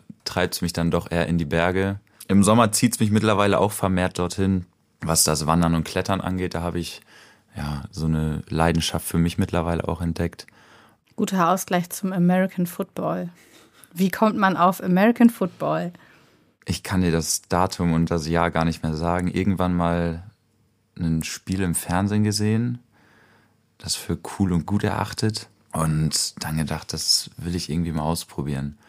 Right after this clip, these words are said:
Speaker 1: Hab das Ganze dann erst in Paderborn gestartet und bin hier jetzt in einem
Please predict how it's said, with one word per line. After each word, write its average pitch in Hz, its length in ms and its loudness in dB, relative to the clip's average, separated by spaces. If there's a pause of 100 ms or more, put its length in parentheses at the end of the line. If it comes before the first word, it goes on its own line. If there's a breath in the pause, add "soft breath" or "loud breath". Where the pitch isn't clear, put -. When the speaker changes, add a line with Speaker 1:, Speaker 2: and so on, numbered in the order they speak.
Speaker 1:
Hab - 140 -12
das 80 160 -4
Ganze 85 280 2
dann 80 180 2
erst 80 260 -2
in 76 340 -2
Paderborn 80 540 -2
gestartet 82 600 -4
und 78 380 -4 (220 soft breath)
bin 85 160 2
hier 85 160 2
jetzt 82 160 -2
in 78 120 0
einem 80 320 2